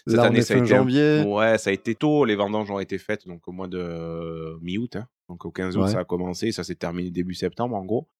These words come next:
Speaker 1: Euh, mais ouais, ouais. Après, tu laisses les vignes tranquilles. Tu prétailles
Speaker 2: Il y a, il y a une
Speaker 1: éventuellement.
Speaker 2: période, il y a une période de repos. Euh, ouais, il y a une prétaille.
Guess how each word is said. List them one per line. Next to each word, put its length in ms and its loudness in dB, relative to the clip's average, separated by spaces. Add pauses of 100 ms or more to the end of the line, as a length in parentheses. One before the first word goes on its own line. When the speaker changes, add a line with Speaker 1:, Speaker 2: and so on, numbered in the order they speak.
(480)
Speaker 1:
Euh, 680 2
mais 180 0
ouais, 180 4
ouais. 160 6
Après, 240 0
tu 140 -8
laisses 200 0
les 100 -2
vignes 160 -4
tranquilles. 500 -8 (520)
Tu 80 -6
prétailles 380 4
Speaker 2:
Il 60 8
y 40 10
a, 40 8
il 80 2
y 40 6
a 40 10
une 60 6
Speaker 1:
éventuellement. 80 4
Speaker 2:
période, 220 6
il 40 0
y 40 6
a 40 6
une 80 0
période 260 2
de 60 6
repos. 540 6
Euh, 240 6
ouais, 160 4
il 40 -2
y 40 6
a 40 6
une 100 0
prétaille. 400 0